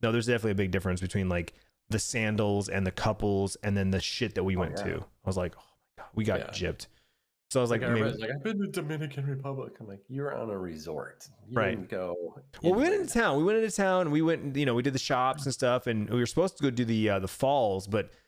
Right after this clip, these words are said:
Speaker 1: something happened with, like, the vehicle that we were supposed to go on. So we, like, they were like, "We're not doing any more tours 'cause we need to get everybody back to, you know, back to the touristy, the tou-, the resorts and shit." So we didn't get a chance to do the falls. We were supposed to do, like, the, what's it called? The Dundee Falls or?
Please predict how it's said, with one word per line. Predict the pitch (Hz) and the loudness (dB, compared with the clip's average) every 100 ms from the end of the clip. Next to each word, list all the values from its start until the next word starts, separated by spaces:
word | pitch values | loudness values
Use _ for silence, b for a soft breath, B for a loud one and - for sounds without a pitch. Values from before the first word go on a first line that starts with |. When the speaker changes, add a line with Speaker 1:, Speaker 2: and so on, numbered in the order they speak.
| b | b
Speaker 1:
something | - 156 | -2 2
happened | 156 151 | 2 2
with, | 123 | 2
like, | 117 104 | 0 0
the | 101 | -2
vehicle | 90 101 110 - 151 | 0 2 2 2 0
that | |
we | 131 | 0
were | 127 | 0
supposed | 147 - | -2 0
to | |
go | 147 | 0
on. | 151 | 0
So | 143 | 0
we, | 120 | 2
like, | 107 98 - _ _ | 2 0 -8 _ _
they | 123 | 2
were | 117 | 2
like, | 107 95 - 107 | 2 -2 -10 -4
"We're | 123 | 0
not | 131 120 | 2 2
doing | 123 | 2
any | 117 | 2
more | 107 | 0
tours | - 120 113 107 | 0 2 2 2
'cause | 107 | 0
we | |
need | 110 | 0
to | |
get | 107 | 0
everybody | 104 104 95 | 2 0 2
back | 104 104 - | 0 -2 -4
to, | 110 101 98 92 - | 0 2 2 0 -2
you | 113 | -2
know, | 90 85 - _ - | 0 -2 -4 _ -6
back | 101 | -4
to | - 98 | -2 -2
the | 92 90 - | 0 -2 -4
touristy, | 117 101 92 101 95 _ _ | -2 0 0 -4 -6 _ _
the | 104 | -6
tou-, | 98 113 | -4 -2
the | 104 95 | 0 0
resorts | 98 110 - 95 | 0 0 -2 -2
and | 90 | -6
shit." | - 87 - b b b _ | -4 -6 -6 b b b _
So | 135 | 0
we | |
didn't | 139 | 2
get | 135 | 2
a | - | 0
chance | 127 | -2
to | 117 | 0
do | |
the | 107 | -2
falls. | - 123 104 | 2 0 2
We | |
were | 113 | 0
supposed | 127 107 | -2 -2
to | 110 | 0
do, | |
like, | 101 92 | 0 0
the, | 95 90 - | 0 0 -2
what's | 131 | -4
it | - | -2
called? | 110 | -2
The | 87 | -2
Dundee | 95 110 123 | -2 -2 -2
Falls | 123 131 131 131 | -2 -2 0 0
or? | 98 90 | -2 -4